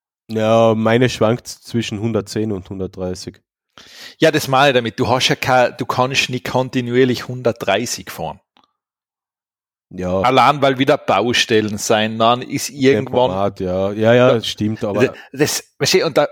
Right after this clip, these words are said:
Speaker 2: vor allem probier's aus, ein Hunderter ist im Verhältnis viel die angenehmere Reisegeschwindigkeit.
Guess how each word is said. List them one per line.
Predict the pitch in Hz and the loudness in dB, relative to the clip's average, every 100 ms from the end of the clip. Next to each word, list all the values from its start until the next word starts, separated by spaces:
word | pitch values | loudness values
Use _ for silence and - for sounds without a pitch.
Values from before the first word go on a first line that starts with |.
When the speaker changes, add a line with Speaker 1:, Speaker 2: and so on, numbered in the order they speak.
| - _ _ - | -6 _ _ -16
Speaker 2:
vor | - 147 | -2 0
allem | 160 | 0
probier's | 143 139 123 165 113 | 0 -2 2 0 2
aus, | 120 165 | 2 2
ein | 110 | 0
Hunderter | - 131 160 185 160 - 135 - | -4 -4 -2 0 0 2 -2 -2
ist | 139 - | -8 -8
im | - 120 | -12 -6
Verhältnis | 123 110 113 139 - 143 - | -4 0 0 0 -4 -8 -8
viel | - 127 143 | -6 -4 -4
die | 135 | -2
angenehmere | 107 127 131 127 131 123 110 101 | -4 -4 -2 -2 0 2 2 2
Reisegeschwindigkeit. | 104 180 131 104 - 95 90 90 - 85 | 2 0 -4 -4 -6 -8 -10 -8 -4 -4